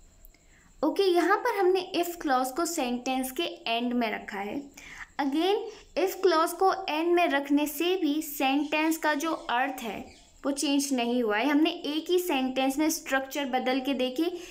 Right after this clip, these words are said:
if clause को स्टार्टिंग में रखा, बीच में रखा, एंड में रखा, लेकिन अर्थ चेंज नहीं हुआ। ओके, तो ये सबसे नंबर वन टिप है कि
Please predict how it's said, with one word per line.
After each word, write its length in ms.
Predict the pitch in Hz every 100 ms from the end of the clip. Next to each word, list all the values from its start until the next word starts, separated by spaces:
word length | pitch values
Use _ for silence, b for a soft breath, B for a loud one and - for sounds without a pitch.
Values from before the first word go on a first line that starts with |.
| B B
if 120 | 277 311 -
clause 260 | 311 294 294
को 180 | 311 294
स्टार्टिंग 540 | - 262 233 247 294
में 160 | 320 320
रखा, 360 | 302 330 311
बीच 420 | 254 254 254 269
में 160 | 330 330
रखा, 300 | 294 294 311 -
एंड 220 | 240 254
में 120 | 339 330
रखा, 360 | 254 262 330 320 B B B 262
लेकिन 340 | 269 285 277
अर्थ 500 | 247 294 339 - -
चेंज 360 | 269 233 247 254
नहीं 420 | 247 240 269 247
हुआ। 200 | 214 196 - - - b b b -
ओके, 340 | 262 359 415 415
तो 60 |
ये 80 | 302
सबसे 600 | 302 302 - 381 381 381 262
नंबर 360 | 269 320 370
वन 260 | 392 339 311
टिप 220 | 269 247
है 140 | 294 370 349 B B B -
कि 400 | 370 381 -